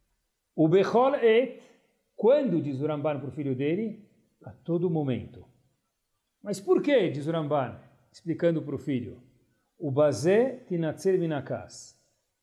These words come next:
Pra você, o exercício pra pessoa se distanciar do kas, kas é nervosismo, é falar com as pessoas de uma forma calma. Diz o Ramban, esse é o segredo.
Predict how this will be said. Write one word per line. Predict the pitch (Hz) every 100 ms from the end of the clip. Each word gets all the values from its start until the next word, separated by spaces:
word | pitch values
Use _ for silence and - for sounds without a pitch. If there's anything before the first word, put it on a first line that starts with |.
| _
Pra | 165 170 - - -
você, | 160 180 180 214 269 214 - 139
o | 160
exercício | 143 165 - 240 254 254
pra | 226 214
pessoa | 190 - 202 214 165 117
se | - - 180 175 180 - _ _ _ _ _
distanciar | - 131 254 - 240 226 - 214 202
do | 175
kas, | 180 190 185 139 -
kas | - 170 165
é |
nervosismo, | 156 147 131 123 123 127 160 254 - _ _ _ _ _ _ -
é | 156
falar | - 151 170 196
com | 165
as | -
pessoas | 151 127 165 175 135
de |
uma | 135 127
forma | 135 143 151 139
calma. | - 101 - _ _ _ _ _ _ _ _ _ _ _ _ _
Diz | 233 202
o |
Ramban, | 214 196 185 - _ _
esse | - 190
é |
o |
segredo. | - 139 123